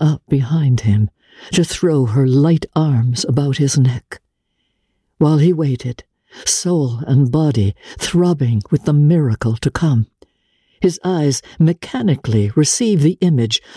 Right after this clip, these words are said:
of a heavily coated man with his fur collar turned up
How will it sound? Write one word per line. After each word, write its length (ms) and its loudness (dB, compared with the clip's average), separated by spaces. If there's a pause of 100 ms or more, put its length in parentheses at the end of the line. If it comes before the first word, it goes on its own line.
of 180 -2
a 100 0
heavily 580 -4
coated 440 -2
man 440 0 (280)
with 140 0
his 200 -4
fur 260 -2
collar 420 0
turned 540 0
up 260 -2